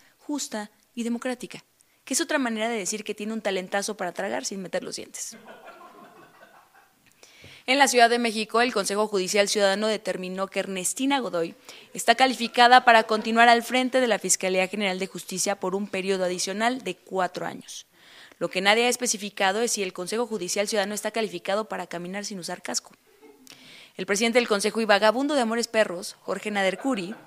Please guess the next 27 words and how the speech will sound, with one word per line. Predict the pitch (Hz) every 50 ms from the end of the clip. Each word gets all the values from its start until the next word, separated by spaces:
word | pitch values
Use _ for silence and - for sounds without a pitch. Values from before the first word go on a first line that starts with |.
| - - - - - - -
dijo | - 202 240 233
que | - 214
su | - 214
opinión | 190 180 - 196 196 196 202 208 208
se | 233 233
basó | 220 196 170 - - 196
en | 208 220
criterios | 208 233 226 233 226 262 269 302 302 277 - -
técnicos | - 277 269 262 254 254 247 254 - 226 226 226 226 -
y | - 190
ciudadanos, | - 202 202 208 214 233 240 208 170 - - - - _ _ _ _
como | - 202 202 202 196
por | - 202
ejemplo, | 202 196 - 240 226 - - - - _ _ _ - _ _ _ _ _ _
¿qué | - 339
me | 349 370
ordenó | 311 247 214 196 185
Sheinbaum? | 180 - - 180 165 170 - - - - _ _ _ _ _ _ _ _ _ _ _ - _ _ _ _ _ _ _ _
¿Cómo | - 339 339 370 370
conservo | - 240 196 - 190 180 185 180
mi | 170 160
chamba? | - - 160 160 - 160 - _ _ _ -
Y, | 226 202 - - _ _ _ - - _ -
¿así | 208 - -
le | 269 311 311
gusta, | 285 285 269 - - 302 294
jefa? | 302 302 - 359